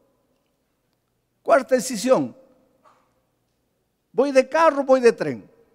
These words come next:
Decisión. Pero hay algunas decisiones que puedes darte el lujo de equivocarte.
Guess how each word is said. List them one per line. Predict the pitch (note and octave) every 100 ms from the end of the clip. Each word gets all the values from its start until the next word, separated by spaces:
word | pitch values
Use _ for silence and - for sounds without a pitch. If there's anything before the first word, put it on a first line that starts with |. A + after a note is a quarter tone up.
| _ _ _ _ _ _ _ _ _ _ _ _ _ _ _ _
Decisión. | B3 A#3+ A#3 G3+ E4 D#4 - - _ _ _ _ _ _ _ _ _ _ _ _ _ _ _ _ _ _ _ _ _ -
Pero | D3+
hay | F3+
algunas | F#3 E3 D3+ F3 D#3+ C#3+
decisiones | D3 D#3 D#3 F#3 E3+ -
que | D3+
puedes | - F3+ D3+ C3
darte | E3+ D#3 - D3+
el | C3
lujo | D3 A3 B3 - C4 C4+ - _ _ _ _ _ _ _ _ _ _ _ _ _
de | B2+
equivocarte. | B2 C3 A#2+ G2+ A#2 G2+ - -